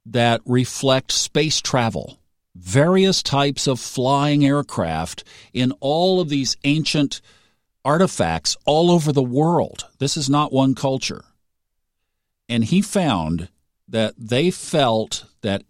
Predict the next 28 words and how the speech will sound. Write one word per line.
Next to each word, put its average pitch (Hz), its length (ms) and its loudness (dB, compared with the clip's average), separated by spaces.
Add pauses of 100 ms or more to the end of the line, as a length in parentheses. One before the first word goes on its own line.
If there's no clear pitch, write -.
any 147 300 0
kind 127 480 -2
of 107 300 -4
transportation 139 1600 -2 (420)
between 117 880 0
other 117 260 0
galaxies, 113 760 -2
other 113 300 -4
areas 92 520 -4
like 104 300 -4
the - 80 -10
Pleiades 73 760 -8 (120)
and 147 280 2
others, 67 480 -8 (840)
only 156 460 0
could 143 220 0
happen, 110 600 0 (240)
the 104 100 -4
portal 117 760 -2 (160)
would 104 260 -2
only 143 560 0 (180)
open 90 580 0 (760)
on 107 160 2
the 104 80 0
two 143 280 4
days 113 320 2
of 101 100 -2
solstice. - 680 -2